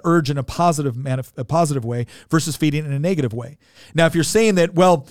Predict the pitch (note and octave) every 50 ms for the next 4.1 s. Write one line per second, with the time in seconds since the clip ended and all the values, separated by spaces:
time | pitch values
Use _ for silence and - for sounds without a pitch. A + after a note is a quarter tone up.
0 | - - _ _ _ D3+ F#3 G3 F3 G#3+ G3 D#3 - E3 C3+ - A#3 B3+ B3 A3+
1 | F3 - G3+ F#3+ F3 E3+ D3+ C#3+ C3+ A2+ - A3+ C#4 B3 G#3+ E3 D#3 D3 C3+ C3
2 | B2+ C3 B2+ B2 B2+ A#2 - _ _ _ _ _ - - F3 F3+ G3+ F3+ - -
3 | G3+ F#3+ F#3 F3 D#3+ D#3 E3 F3 D#3+ - - D3 D#3 E3 E3 D3 C3+ C3 A#2 -
4 | - -